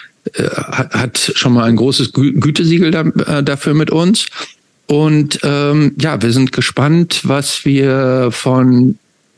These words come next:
z-, über die junge Generation und das Verhältnis zu Punk und was das überhaupt dann noch bedeutet, ob das noch relevant ist, in welchem Umfang.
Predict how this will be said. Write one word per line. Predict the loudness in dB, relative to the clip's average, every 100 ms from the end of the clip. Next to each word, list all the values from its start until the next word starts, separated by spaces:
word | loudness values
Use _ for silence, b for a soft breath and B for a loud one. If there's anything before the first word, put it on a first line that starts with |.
| _
z-, | -6 -4
über | -2 -2 -2 0 0
die | 2 2
junge | 2 2 0
Generation | 0 0 -2 -2 0 2 2 2
und | 0
das | -2
Verhältnis | 0 0 0 0 0 0 -2 -2 -4 -4
zu | -4
Punk | -2 0 2 0
und | 0 -2
was | -2 -2
das | -2
überhaupt | 0 0 0 -2
dann | 0
noch | 0 0
bedeutet, | -2 0 0 0 -2
ob | -2 -4
das | -4
noch | -4 0
relevant | 0 2 0 0
ist, | 0
in | 2
welchem | 2 0 2
Umfang. | 2 0 0 -2